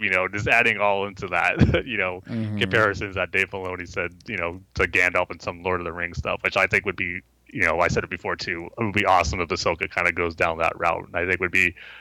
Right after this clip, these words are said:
Speaker 1: a cool journey for a character to go through. So, uh,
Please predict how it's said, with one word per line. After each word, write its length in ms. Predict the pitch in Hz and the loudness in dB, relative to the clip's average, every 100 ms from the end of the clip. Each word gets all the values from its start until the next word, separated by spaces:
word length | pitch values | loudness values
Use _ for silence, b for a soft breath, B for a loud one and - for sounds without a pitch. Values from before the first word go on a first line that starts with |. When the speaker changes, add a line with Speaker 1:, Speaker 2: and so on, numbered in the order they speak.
| B B - | B B -2
Speaker 1:
a 60 | 123 | 4
cool 220 | 147 123 | 6 6
journey 340 | 113 113 101 | 6 4 4
for 200 | 95 98 | 4 4
a 80 | 92 | 4
character 420 | - 95 85 92 | 4 2 2 -4
to 100 | 85 | -4
go 200 | 82 87 | -2 -4
through. 300 | 80 95 95 | -4 -10 -12
So, 300 | - 87 87 - 104 110 _ _ - - | -8 -6 -6 -10 -20 -20 _ _ -18 -2
uh, 180 | 85 | 0